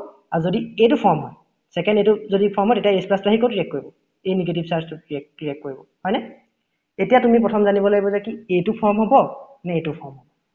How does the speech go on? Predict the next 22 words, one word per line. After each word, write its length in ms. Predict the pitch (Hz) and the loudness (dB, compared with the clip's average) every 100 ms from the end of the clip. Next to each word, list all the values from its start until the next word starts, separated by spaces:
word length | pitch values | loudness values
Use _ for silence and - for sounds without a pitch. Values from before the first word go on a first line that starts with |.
| _ _ - | _ _ -6
ঠিক 100 | 190 | -4
আছে? 140 | 190 - - _ _ _ _ 165 | -4 -10 -18 _ _ _ _ -8
এইটো 180 | 160 180 | -6 -4
form 140 | 185 185 | -4 -2
হ'ব 120 | 190 311 - - | 0 -2 -4 -14
নে 60 | 185 165 | -8 -6
এইটো 140 | 156 | -8
form 200 | 151 139 | -8 -12
হ'ব, 100 | 127 - _ _ - | -14 -20 _ _ -4
ঠিক 80 | 196 | -4
আছে? 120 | 202 - - _ | -4 -12 -20 _
তো 40 | 165 | -6
আমি 120 | 160 214 | -2 -2
প্ৰথম 160 | 196 202 | 0 -2
প্ৰথম 160 | 190 196 | -2 -4
কি 60 | 196 | -4
কৰিছো, 300 | 160 151 175 302 - _ _ _ _ _ _ _ _ _ _ _ | -6 -4 -2 -4 -8 _ _ _ _ _ _ _ _ _ _ _
মই 120 | 180 175 | 0 0
এনেকে 240 | 165 240 - - - _ _ _ _ _ _ _ _ _ _ _ _ _ _ _ _ _ | 2 0 0 -10 -20 _ _ _ _ _ _ _ _ _ _ _ _ _ _ _ _ _
দুভাগ 260 | 202 180 180 | 2 2 2
কৰি 120 | 160 143 | 0 -2
দিছো, 140 | - | -8